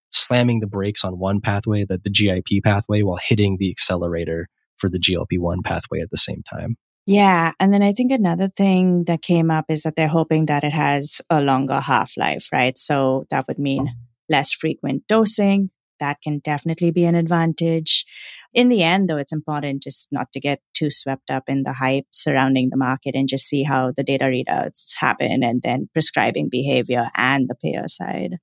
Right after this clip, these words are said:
Speaker 1: Yeah, and I mean, Cowen, Cowen even made that point in their twenty twenty-three outlook on obesity. Um, you know, in the report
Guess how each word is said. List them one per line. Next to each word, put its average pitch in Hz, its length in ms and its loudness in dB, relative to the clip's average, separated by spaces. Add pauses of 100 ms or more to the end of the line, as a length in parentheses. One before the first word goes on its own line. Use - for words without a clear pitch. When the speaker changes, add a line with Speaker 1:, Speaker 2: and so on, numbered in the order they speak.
(180)
Speaker 1:
Yeah, 143 220 4
and 135 120 4
I 139 60 6
mean, 139 240 6
Cowen, 139 520 2
Cowen 147 280 2
even 110 200 0
made 101 200 -2
that 92 240 -4
point 92 260 -4
in 98 280 -4
their 92 380 -4
twenty 98 300 -8
twenty-three 95 640 -4
outlook 113 380 0
on 123 100 4
obesity. 127 640 2
Um, 101 500 -2
you 104 220 -2
know, 101 100 2
in 104 80 4
the 104 80 2
report 107 380 2